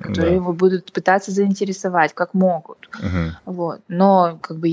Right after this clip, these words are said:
Speaker 1: если нет, то нет. Тогда лучше, я считаю, в такой момент просто признать, что, допустим, у тебя ребенок не технарь, а гуманитарий.
Speaker 2: Мгм.
Speaker 1: Почему бы и нет, да?
Speaker 2: Да.
Speaker 1: Если это так, я тоже стараюсь это и родителям объяснить, и ребенку в том числе.
Speaker 2: Мгм, мгм. Понятно.
Speaker 1: Я к-, ко всем детям отношусь как к своим,
Speaker 2: Мгм.
Speaker 1: короче.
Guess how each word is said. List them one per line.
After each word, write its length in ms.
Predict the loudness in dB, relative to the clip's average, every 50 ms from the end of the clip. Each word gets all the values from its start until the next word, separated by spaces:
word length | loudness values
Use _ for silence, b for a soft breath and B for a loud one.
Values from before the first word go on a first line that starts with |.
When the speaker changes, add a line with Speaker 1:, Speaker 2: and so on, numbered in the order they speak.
| 2
Speaker 1:
если 200 | 2 2 -2 -4 -2
нет, 240 | 0 0 0 2 2
то 80 | 0 2
нет. 240 | 2 2 2 0 0
Тогда 300 | 0 0 0 0 0 0
лучше, 320 | 0 0 0 0 2 2 4
я 300 | 4 6 6 4 4 2
считаю, 300 | 2 0 2 2 2 2
в 40 | 0
такой 260 | -4 -4 -2 -2 -2
момент 440 | -2 -4 -2 -2 -2 -2 -2 -4 -4
просто 300 | -4 -4 -2 -2 -4 -6
признать, 440 | -2 -2 -2 0 2 2 2 2 2
что, 180 | 0 -2 -2 -2
допустим, 420 | -2 -4 -6 -6 -6 -6 -6 -6
у 40 | -8
тебя 220 | -2 2 2 2
ребенок 400 | 2 2 -2 -4 -6 -6 -6 -8
не 80 | -8 -8
технарь, 440 | -8 -12 -4 0 2 2 4 4 2
а 20 |
гуманитарий. 720 | -2 -2 -6 -8 -10 -10 -12 -6 -4 -2 -2 -2 -2 -6 -12 _ _ -20 -10
Speaker 2:
Мгм. 320 | -8 -4 -2 -2 -2 -2 -2
Speaker 1:
Почему 340 | -4 -2 2 4 4 4 4
бы 140 | 4 4
и 80 | 2 2
нет, 280 | -2 -4 -6 -8 -10 -8
да? 220 | -4 -2 -2 -2 -4 B B B B
Speaker 2:
Да. 60 | 0 2
Speaker 1:
Если 160 | 4 4 4
это 160 | 4 4 2 2
так, 280 | 2 2 2 4 4
я 100 | 2 4
тоже 220 | 4 4 4 2 0
стараюсь 460 | -2 -2 0 2 2 2 2 0 -4
это 160 | -8 -6 -6
и 60 | -6
родителям 560 | -6 -6 -6 -8 -6 -4 -2 0 0 0 -2
объяснить, 480 | -4 -8 -10 -10 -8 -8 -10 -10 -10 -12
и 40 | -12
ребенку 400 | -10 -4 -2 0 0 -2 -4 -10
в 40 | -16
том 200 | -18 -18 -16 -16
числе. 360 | -18 -18 -18 -14 -14 -12 -12
Speaker 2:
Мгм, 420 | -6 -6 -4 -2 -2 -4 -4 -6 -10 _ -18 -16
мгм. 280 | -14 -12 -12 -14 -14 -18 _ _ _
Понятно. 380 | -10 -8 -6 -8 -8 -10 -14 -8 _
Speaker 1:
Я 140 | 2 2 2
к-, 220 | 2 -2 -10 -8 0
ко 100 | 0 0
всем 260 | 2 2 0 0 4
детям 300 | 4 2 2 2 0 0 0
отношусь 400 | 0 0 -2 -4 -4 -6 -8 -2
как 180 | -2 -2 -2
к 40 | -2
своим, 340 | -4 0 0 2 2 2 0
Speaker 2:
Мгм. 60 | -2
Speaker 1:
короче. 420 | -2 0 2 2 2 2 2 2